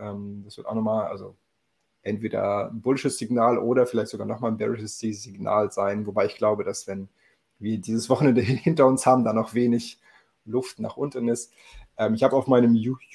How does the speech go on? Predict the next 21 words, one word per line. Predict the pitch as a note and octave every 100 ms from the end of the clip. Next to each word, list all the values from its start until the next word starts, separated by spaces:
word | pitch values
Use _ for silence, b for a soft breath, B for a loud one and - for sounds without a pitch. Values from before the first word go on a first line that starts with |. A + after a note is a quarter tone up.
| _ -
YouTube-Channel | E3+ - D#3
auch | B2
eine | B2
Prognose | C3 C3+ A#2 C#3+ F3 C#3+
abgegeben. | - D3 D3+ D3+
Ich, | B2 - E2+
äh, | F#2
gehe | D#2+ G#2 G2 A#2
so | A#2+ A#2 A#2
von | G#2+ A2+ A2 A2+ -
Tiefskursen | C3 C#3+ - - B2+ A#2+ A#2+
für | - - A#2
den | A2+
Bitcoin | B2+ - A2
von | - G2+
neun | G2 A2+ A2+
bis | A2+
dreizehntausend | - G2 - G#2+ G2+ G2+ F#2+
Dollar | C3 G#2+
aus. | A2+ - G#2
Warum? | G2 C#3+ F#3